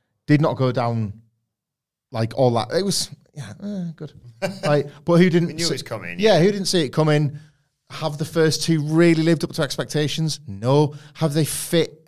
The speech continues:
Speaker 1: like, they've come at different times in the programs where it's never until now felt like the payoff. This feels like the payoff. Has to be
Speaker 2: Mm.
Speaker 1: the last. But whereas in the prior two years, maybe we just always complain. In the prior two years, we were saying, "Oh, that's not the payoff. Are you kidding?"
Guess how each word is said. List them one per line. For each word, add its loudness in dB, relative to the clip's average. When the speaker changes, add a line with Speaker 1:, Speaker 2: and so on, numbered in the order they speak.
Speaker 1:
like, -2
they've -8
come 2
at -4
different -6
times -2
in -4
the -4
programs 0
where 0
it's -4
never 0
until -2
now 0
felt -6
like -6
the -18
payoff. -4
This -6
feels -6
like -6
the -16
payoff. -8
Has -12
to -10
be -6
Speaker 2:
Mm. -6
Speaker 1:
the -6
last. -10
But 2
whereas 2
in -6
the -4
prior 4
two 0
years, -2
maybe -4
we -2
just -10
always -6
complain. -12
In -12
the -2
prior 6
two -2
years, 2
we 0
were 0
saying, 0
"Oh, -4
that's -10
not 0
the -14
payoff. -6
Are -14
you -8
kidding?" -8